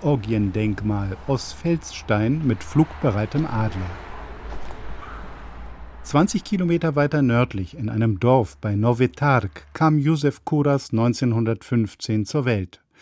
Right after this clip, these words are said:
Unter deutscher Besatzung kämpfte er in diversen Formationen des polnischen Untergrunds.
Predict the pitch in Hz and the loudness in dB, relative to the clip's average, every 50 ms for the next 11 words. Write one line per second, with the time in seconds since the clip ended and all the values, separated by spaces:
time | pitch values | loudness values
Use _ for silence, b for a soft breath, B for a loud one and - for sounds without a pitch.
0 | B B B B B B B B 131 107 101 113 107 95 107 131 147 147 - 135 | B B B B B B B B -4 -4 -2 -2 -2 0 2 2 2 4 2 0
1 | 107 110 98 92 117 135 135 - - 131 120 104 - - 135 135 135 - - 135 | 0 -2 -2 0 0 -2 -2 -2 -2 -2 -2 -2 -2 0 0 0 0 -2 -4 -6
2 | 117 117 113 104 120 120 107 120 123 143 143 135 - 120 - - - 127 117 113 | -4 -2 -2 -2 -2 0 0 2 2 2 2 0 -2 -4 -4 -2 -2 0 0 0
3 | 110 107 - - - 123 120 123 123 120 120 104 107 98 - _ - 113 110 110 | 0 -2 -4 -2 0 0 2 2 2 2 2 0 -2 -4 -6 _ -4 -2 0 0
4 | 107 104 101 - 139 139 - 156 147 143 139 110 101 95 95 101 95 92 - - | 0 -2 -2 -2 -4 0 2 2 2 2 2 -2 -2 -2 -2 -2 -2 -2 -6 -10
5 | - | -18